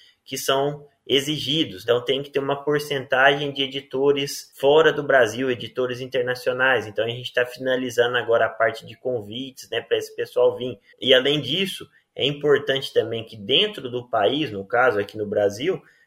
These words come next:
que exista uma diversidade geográfica no corpo dos editores associados.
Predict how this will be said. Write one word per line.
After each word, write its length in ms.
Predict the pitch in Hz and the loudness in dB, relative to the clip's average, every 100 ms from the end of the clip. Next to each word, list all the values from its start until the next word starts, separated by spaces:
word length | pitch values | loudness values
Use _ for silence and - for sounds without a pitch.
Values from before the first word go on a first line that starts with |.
| _ | _
que 160 | - 143 | -6 -4
exista 520 | 135 120 139 165 - | -4 -4 -6 -6 -4
uma 160 | 151 143 | -2 -2
diversidade 1160 | 120 151 202 170 165 160 147 123 131 160 147 | -2 -8 -6 -2 0 -2 -4 2 4 4 0
geográfica 960 | 131 139 160 147 143 123 147 - 147 147 _ _ - | -6 2 4 6 6 6 4 -2 -8 -8 _ _ -6
no 260 | 147 151 | -6 -6
corpo 420 | - 139 143 143 | -2 2 2 0
dos 300 | 131 135 139 | -6 -6 0
editores 540 | 135 131 135 139 135 127 | 0 -2 -4 0 0 0
associados. 760 | 135 - 135 - 143 135 117 | -4 -4 -8 2 6 6 4